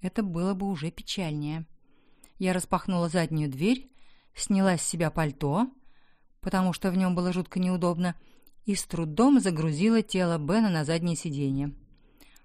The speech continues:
Уже на пути в больницу я понимала, что если бы не плотный ужин, я бы просто не справилась. Сам стейк в совокупности с видео и общей философией животного мира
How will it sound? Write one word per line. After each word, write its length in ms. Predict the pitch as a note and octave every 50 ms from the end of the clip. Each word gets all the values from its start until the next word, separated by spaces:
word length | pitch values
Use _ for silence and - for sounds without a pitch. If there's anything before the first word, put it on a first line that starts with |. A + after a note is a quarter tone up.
| - - - -
Уже 240 | G#3+ G3 F3+ G3+ G3+
на 100 | G3 F#3+
пути 260 | - G#3 - - G#3
в 100 | F3 E3
больницу 500 | E3 F#3+ F#3+ F#3 A3+ B3 B3 B3 - E3+
я 200 | D3+ D#3+ D#3+ D#3+
понимала, 580 | - - F3 E3 E3 E3+ D#3+ D#3 D3+ D3 D3 - - - - - - - _
что 240 | - - - - F3+
если 460 | E3+ E3 G3 G3 E3 - - - E3
бы 100 | D3+ E3
не 100 | E3 D#3+
плотный 400 | - - F3+ E3+ E3 - E3 D#3+
ужин, 420 | E3 G3 B3 C#4 - C4+ A#3 E3+ - - - - - - -
я 100 | - F3
бы 100 | E3 F3+
просто 320 | - F#3+ F#3+ E3+ - - G3
не 100 | G3+ G#3
справилась. 640 | - - - A3+ G3+ E3+ D3 D3 C#3+ C3+ - - - - - _ _ - _ _ - _ _ _ _ _
Сам 360 | - - - - F3 E3+ E3+ D#3
стейк 520 | - - - B3 C4 C#4 C4+ C#4 - - - -
в 60 | -
совокупности 680 | - F#3 G3 G3 G3 - - - - F3 D#3+ - -
с 120 | F#3 - -
видео 460 | F3+ G3+ G3 E3 C3+ D3 D3+ D3+ C#3+ - - - - _ -
и 100 | A3+ A#3
общей 240 | A3 - - - D#3+
философией 600 | - - F#3+ F#3+ F#3+ - - G3+ - - F3+ F3
животного 480 | D#3 F#3+ F3 F#3 F3 - - F#3 F#3+
мира 340 | G#3+ B3+ D#4 D#4 G#3 D#3 -